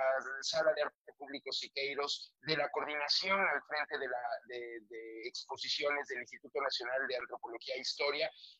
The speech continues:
pero que, que de pronto tiene esta bonomía para compartir información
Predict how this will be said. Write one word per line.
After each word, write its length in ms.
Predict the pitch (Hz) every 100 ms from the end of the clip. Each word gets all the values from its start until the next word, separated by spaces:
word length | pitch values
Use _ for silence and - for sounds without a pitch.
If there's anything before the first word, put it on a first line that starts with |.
| -
pero 220 | 175 180
que, 280 | 180 180 165
que 100 | -
de 100 | 156 165
pronto 380 | 202 220 226 -
tiene 500 | 208 202 208 214 -
esta 320 | 165 - 208 185
bonomía 760 | 170 156 151 202 240 180 170 -
para 240 | 147 147
compartir 540 | 151 143 151 143 - 208
información 840 | 196 165 143 143 - 165 165 180